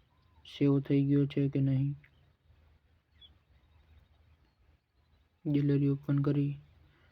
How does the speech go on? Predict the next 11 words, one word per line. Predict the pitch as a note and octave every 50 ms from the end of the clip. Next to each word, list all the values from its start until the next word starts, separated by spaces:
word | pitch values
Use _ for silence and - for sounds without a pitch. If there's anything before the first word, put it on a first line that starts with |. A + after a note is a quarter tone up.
| _ - _ _ _ _ - -
જો | C#3+ C#3+
આપણે | C#3+ C#3 C#3 C#3+ D3 D3
વીડિયો | C#3 C#3+ C#3+ C#3 C#3+ D3 C#3+
આવી | C#3+ C#3+ C#3+ D3
ગયો | C#3+ D3+ D3+ D3+
છે | C#3+ - D3+ D3+ D3+ D3+ - - - _ _ _ _ _ _ - _ _ _ _ _ _ -
સરસ | - D3+ D3 C#3 D3
મજાનો | C#3+ C#3+ C#3 C#3 C#3 C#3+ C#3+ C#3+
બનીને. | C#3+ C#3 C#3+ C#3+ C#3+ C#3+ C#3+ C#3 C#3+ C#3 C#3 C#3 - - _ _ _ _ _ _ _ _ _ _ _ _ _ _ _ - _ _ _ - - _ - _ _ _ _ _ - - _ _ _ _ _ _ _ _ _ _ _ _ - - _ _ _ _ _ - - - - - _ _
આવી | - D3 D3 D3+ D#3+
રીતે | E3 E3 D#3 D#3+ D#3+